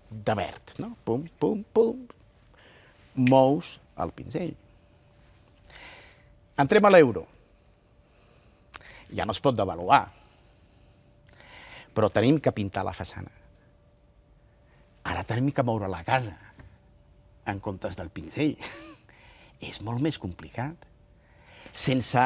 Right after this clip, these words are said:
mercats més flexibles. És a dir, la primera reforma important del mercat de treball es va fer a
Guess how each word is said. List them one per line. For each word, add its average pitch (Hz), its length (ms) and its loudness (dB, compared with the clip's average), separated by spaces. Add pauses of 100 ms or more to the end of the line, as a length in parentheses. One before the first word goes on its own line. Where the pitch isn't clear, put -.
(200)
mercats 123 800 2
més 135 320 0
flexibles. - 720 -4
És 117 140 -2
a 101 80 0
dir, 113 120 0
la 117 200 4
primera 120 340 2
reforma 127 460 0 (1200)
important 101 680 0
del 98 200 -8
mercat 90 320 -10
de 104 140 -6
treball 123 320 -2 (220)
es - 200 -12
va - 140 -8
fer 160 220 0 (480)
a 101 180 -6